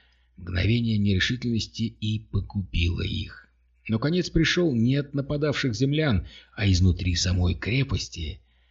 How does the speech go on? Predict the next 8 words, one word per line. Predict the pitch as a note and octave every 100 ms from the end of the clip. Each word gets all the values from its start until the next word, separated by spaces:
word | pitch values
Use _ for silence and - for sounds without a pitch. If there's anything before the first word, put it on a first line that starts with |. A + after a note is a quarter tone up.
| _ _
Среди | - F2+ G2 A#2
огней | C3 G#2 A2+ B2+ C#3 C3
ожила | A#2 G2+ G#2+ A2 A2+
тёмная | - A#2+ G#2+ A2 G#2+
тень, | G#2 A#2+ B2+ A#2
взметнувшись | F#2 F2+ G#2 A2+ B2+ C3 - A#2 G2
в | F2+
ночь. | A#2+ G#2 - -